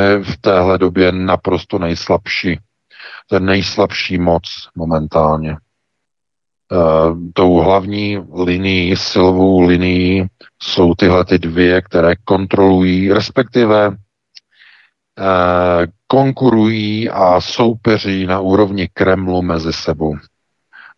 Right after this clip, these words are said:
Proto z Kremlu, eh, vylétávají takové divné, rozporuplné věci, jako Putin něco řekne a na frontě se stane něco jiného.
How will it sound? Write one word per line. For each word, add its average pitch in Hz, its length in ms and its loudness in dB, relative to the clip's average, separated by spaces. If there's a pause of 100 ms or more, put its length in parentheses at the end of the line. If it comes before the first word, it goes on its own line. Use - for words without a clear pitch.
(120)
Proto 92 220 2
z - 80 -6
Kremlu, 101 420 -2
eh, 95 640 -4
vylétávají 95 800 2
takové 95 400 0
divné, 90 420 -2
rozporuplné 90 800 0
věci, 85 440 0
jako 87 640 4 (260)
Putin 95 360 0
něco 92 320 0
řekne 95 500 0
a 95 300 0
na 87 100 0
frontě 92 420 0
se - 120 -6
stane 90 260 -2
něco 90 320 0
jiného. 80 440 0